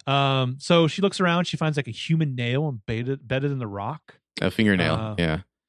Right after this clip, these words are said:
Speaker 2: It's,
Speaker 1: yeah.
Speaker 2: uh, and then she sees, like, these scratch marks, you know, kind of four scratch marks on a row. Oh, like, somebody was clawing at the walls of this well.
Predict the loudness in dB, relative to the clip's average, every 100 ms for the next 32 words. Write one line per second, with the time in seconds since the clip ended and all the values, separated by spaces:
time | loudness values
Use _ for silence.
0 | _ -2 -2 0 0 4 4 4 4 2
1 | -2 -2 0 0 0 -2 -2 2 2 0
2 | -2 -2 0 -2 -4 -2 -4 -4 -6 -4
3 | 0 0 0 -2 -2 -2 -6 -4 -4 -2
4 | -2 0 0 2 2 0 -2 -4 -4 -2
5 | -4 -6 -6 -4 -2 -2 -4 -6 -6 -6
6 | -4 -4 -4 -4 -8 -8 -8 -8 -4 -4
7 | -4 -6 -12